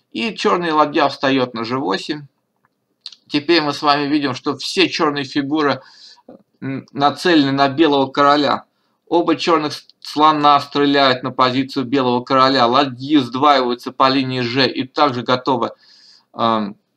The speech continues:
нанести смертельный урон белому монарху. И единственный защитный ресурс белых — это пешка Е четыре, к-, которая пока хоть как-то сдерживает агрессивный настрой черных.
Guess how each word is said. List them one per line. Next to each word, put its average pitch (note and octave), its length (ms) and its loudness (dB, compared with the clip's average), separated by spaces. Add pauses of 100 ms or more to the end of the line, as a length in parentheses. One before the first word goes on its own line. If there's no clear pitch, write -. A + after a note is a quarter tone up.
(520)
нанести C3+ 680 0
смертельный C3+ 640 0
урон C#3 380 2
белому B2 360 2
монарху. B2+ 560 0
И C#3+ 140 -8
единственный D3 560 -4
защитный C3+ 540 -2
ресурс C#3 340 -4
белых — F3+ 400 -2
это D3+ 240 -4
пешка - 360 -4
Е C#3 200 -2
четыре, C3+ 500 -4
к-, - 140 -20
которая C#3+ 440 -2
пока C3 360 -2
хоть C3 280 -6
как-то C#3+ 420 0
сдерживает A#2 840 -2 (420)
агрессивный C3 920 0 (320)
настрой B2 560 -2
черных. A2 560 -4